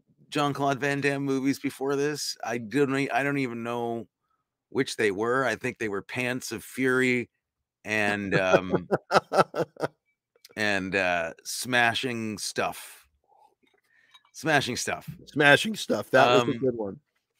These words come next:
Speaker 2: Uh, I
Speaker 1: yeah.
Speaker 2: didn't see this movie or have any relationship to it, although I do have to say that I have seen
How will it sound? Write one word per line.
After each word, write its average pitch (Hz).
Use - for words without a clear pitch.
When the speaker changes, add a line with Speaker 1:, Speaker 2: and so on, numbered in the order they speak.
Speaker 2:
Uh, 131
I 175
Speaker 1:
yeah. 196
Speaker 2:
didn't 151
see 151
this 135
movie 123
or 117
have 113
any 107
relationship 98
to 104
it, 92
although 165
I 170
do 208
have 202
to -
say 156
that 143
I 131
have 123
seen 143